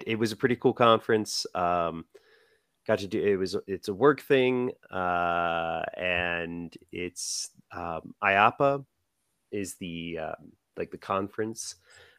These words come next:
which stands for, hold on, I always get it wrong. So iapa, which is the International Association of Amusement Parks and Attractions. For those that might know what my job is, doesn't really make sense 'cause I don't work for an amusement park.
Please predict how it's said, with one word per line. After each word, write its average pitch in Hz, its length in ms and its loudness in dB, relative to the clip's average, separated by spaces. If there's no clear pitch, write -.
which 98 200 2
stands 101 340 6
for, 82 500 2
hold 92 200 0
on, - 240 -6
I - 60 -8
always 87 180 -8
get - 120 -6
it - 100 -8
wrong. 50 240 -12
So - 180 2
iapa, 123 480 8
which 107 180 0
is 98 100 -6
the 95 160 -4
International 104 680 2
Association 85 840 -2
of 85 140 -8
Amusement 92 540 -6
Parks - 540 -2
and 82 320 -8
Attractions. 147 800 -4
For - 140 -8
those 90 200 -2
that - 100 -6
might 120 160 4
know 127 140 8
what 120 100 4
my 120 100 4
job 110 300 4
is, 107 180 0
doesn't 101 260 -2
really 87 160 -2
make 82 180 -6
sense 98 260 -2
'cause 82 160 -6
I 78 80 -4
don't 78 220 -6
work 90 180 -2
for 107 160 -2
an 101 80 0
amusement 107 420 -2
park. 113 460 0